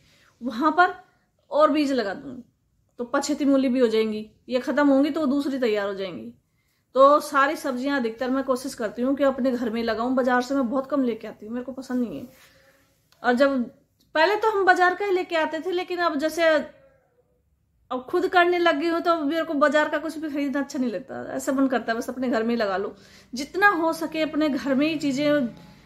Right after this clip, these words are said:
मार्केट का तो मैं बहुत कम कोशिश करती हूँ, क्योंकि हर चीज में दवाई मिलावट हर चीज आती है। तो मैंने सोचा चल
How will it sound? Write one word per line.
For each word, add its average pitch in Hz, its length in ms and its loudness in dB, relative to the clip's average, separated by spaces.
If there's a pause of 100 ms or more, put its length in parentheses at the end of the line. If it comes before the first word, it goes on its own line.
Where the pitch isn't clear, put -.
(220)
मार्केट 302 600 4
का 349 140 0
तो 330 80 -6
मैं 320 160 0
बहुत 311 220 -2
कम 349 140 -4
कोशिश 302 320 -8
करती 247 280 -4
हूँ, 294 80 -2
क्योंकि 320 260 -6
हर 294 320 0
चीज 339 400 -2
में 311 300 0
दवाई 294 480 4
मिलावट 302 440 2
हर 285 140 -6
चीज 302 260 -8
आती 262 440 -4
है। 294 60 -2
तो 285 220 -2
मैंने 254 240 -2
सोचा 247 220 -4
चल 262 260 -4